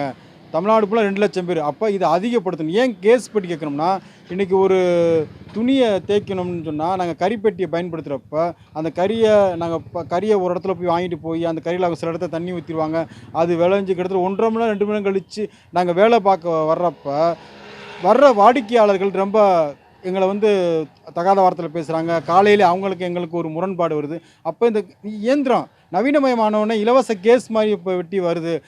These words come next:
அந்த பெட்டி நீங்க அதிகமா கொடுக்கணும். கேஸ்னா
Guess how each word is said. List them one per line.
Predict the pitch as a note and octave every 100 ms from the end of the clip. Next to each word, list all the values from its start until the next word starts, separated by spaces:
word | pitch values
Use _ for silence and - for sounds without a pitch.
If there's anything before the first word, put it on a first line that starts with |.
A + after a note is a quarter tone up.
| _
அந்த | E3 F#3
பெட்டி | F3+ G#3 C4
நீங்க | B3 F#3
அதிகமா | F#3+ B3 B3 A3+ E3+ D3+ - -
கொடுக்கணும். | G#3 F#3 D#3 D3+ B2+ _ _ -
கேஸ்னா | G#3+ C4+ - A#3 B3+